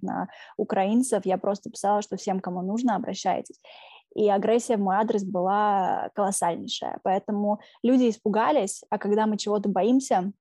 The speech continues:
мы защищаемся. И я это прекрасно понимаю, поэтому реагирую, а, спокойно и естественно,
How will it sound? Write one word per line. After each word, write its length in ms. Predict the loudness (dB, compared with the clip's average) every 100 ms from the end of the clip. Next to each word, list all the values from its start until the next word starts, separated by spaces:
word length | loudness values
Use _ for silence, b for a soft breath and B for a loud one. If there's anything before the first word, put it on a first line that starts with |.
| _ _ _ _ _ 0
мы 120 | 2
защищаемся. 760 | 2 -2 -2 -2 -2 -6 -4
И 140 | -2 0
я 200 | 2 2
это 120 | 0
прекрасно 460 | -6 0 0 0 -6
понимаю, 440 | -4 0 2 2 2
поэтому 360 | 0 0 -2 0
реагирую, 640 | 0 2 0 2 0 -2 b b b _
а, 160 | -2 -2
спокойно 580 | -2 -4 2 2 2 0 -2
и 100 | -4
естественно, 1080 | -4 0 0 0 -4 0 2 0 -2 -6